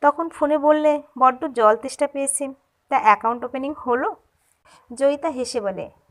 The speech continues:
"মালিনী, এই হলো সমরেশ সরকার, আমার স্বামী, আর সমরেশ,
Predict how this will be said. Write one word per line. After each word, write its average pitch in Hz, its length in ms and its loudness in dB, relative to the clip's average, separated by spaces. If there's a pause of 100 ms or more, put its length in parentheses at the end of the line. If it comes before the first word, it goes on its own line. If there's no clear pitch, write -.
"মালিনী, 240 640 -2
এই 254 180 -2
হলো 339 200 -4
সমরেশ 247 500 -4
সরকার, 185 340 -6 (420)
আমার 262 180 2
স্বামী, 196 560 -4 (320)
আর 214 100 -6
সমরেশ, 233 640 -6